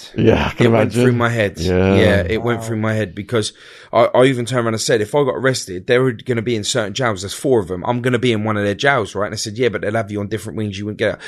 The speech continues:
Speaker 2: I said, "I'll still be able to get to 'em." Do you know what I mean? And I'm, I'm sitting there thinking, so I called up a couple of my mates. I said, like, you know, "Are they in there?" Turned, I then, I then got a phone call from the police saying,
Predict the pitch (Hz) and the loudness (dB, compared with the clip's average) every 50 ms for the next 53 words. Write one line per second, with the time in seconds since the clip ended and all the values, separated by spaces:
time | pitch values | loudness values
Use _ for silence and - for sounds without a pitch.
0 | - - - 110 - 131 131 - - 165 127 131 123 107 104 101 139 131 - - | -18 -12 -8 -6 -4 -4 -2 -2 -2 0 2 2 2 0 0 -2 -2 -4 -4 -4
1 | - 110 95 87 87 - 117 113 120 123 107 127 131 120 104 98 98 98 104 110 | -4 -6 -6 -6 -6 -8 -6 -4 -4 -4 -2 -2 -2 -2 0 -2 -2 -2 -2 -2
2 | 113 117 - 110 104 - - - - 113 104 - 120 107 101 110 98 - - - | -4 -4 -4 -6 -6 -4 -6 -4 -4 -4 -4 -4 -6 -6 -6 -6 -8 -8 -10 -16
3 | - - - - - 107 98 - - 147 135 123 - - - 123 - 104 110 113 | -20 -18 -12 -8 -4 -4 -4 -2 -2 0 0 0 0 -2 -4 -4 -4 -2 -2 -2
4 | 113 127 120 101 92 - - 101 - - 101 92 - _ _ _ - - - - | 0 0 0 0 0 -2 -2 -2 -2 -4 -4 -6 -8 _ _ _ -20 -20 -20 -8
5 | _ - - 101 101 87 - - 87 110 104 98 101 98 - _ - _ _ _ | _ 4 4 4 4 2 -2 -8 -6 -4 -2 -2 -2 -4 -6 _ -20 _ _ _
6 | _ _ _ _ _ _ _ _ _ _ _ _ _ _ _ _ _ - - 104 | _ _ _ _ _ _ _ _ _ _ _ _ _ _ _ _ _ -4 0 2
7 | 120 120 123 123 127 120 110 107 101 95 - - - - _ - - - _ - | 4 4 4 4 4 2 2 0 0 -2 -4 -6 -14 -20 _ -20 -20 -20 _ -16
8 | - - 160 160 147 135 - - 131 135 - - 120 127 127 147 151 139 135 - | -6 -2 0 2 2 2 2 0 2 2 2 2 2 2 2 2 0 -2 -2 0
9 | - 131 127 107 123 151 156 131 117 113 113 107 - - 143 120 110 120 - - | 2 0 2 4 2 2 2 2 0 -2 -4 -4 0 4 4 6 6 4 2 0
10 | - - _ _ _ _ _ _ - 117 - - - 131 135 127 117 - 107 107 | -6 -20 _ _ _ _ _ _ -8 -8 -4 0 2 2 2 2 0 -2 -4 -4
11 | 98 - - 123 113 113 110 107 - - 123 117 110 95 - - - 123 110 107 | -4 -4 -2 -2 -2 -2 -2 -6 -4 -2 0 0 0 0 0 0 0 0 0 0
12 | 107 104 104 104 104 | 0 -2 -2 -4 -6